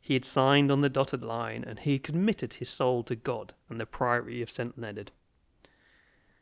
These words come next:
His new life was not exactly the party he thought he had been promised upon joining,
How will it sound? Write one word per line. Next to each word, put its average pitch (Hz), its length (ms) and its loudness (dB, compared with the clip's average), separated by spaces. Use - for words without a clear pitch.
His 160 200 0
new 208 180 4
life 165 340 2
was 135 200 -4
not 165 280 2
exactly 156 440 0
the 135 80 -2
party 139 520 -2
he 135 200 -12
thought - 500 -14
he 113 120 -8
had 120 120 -6
been 117 140 -10
promised 113 440 -12
upon 117 300 -10
joining, 117 440 -8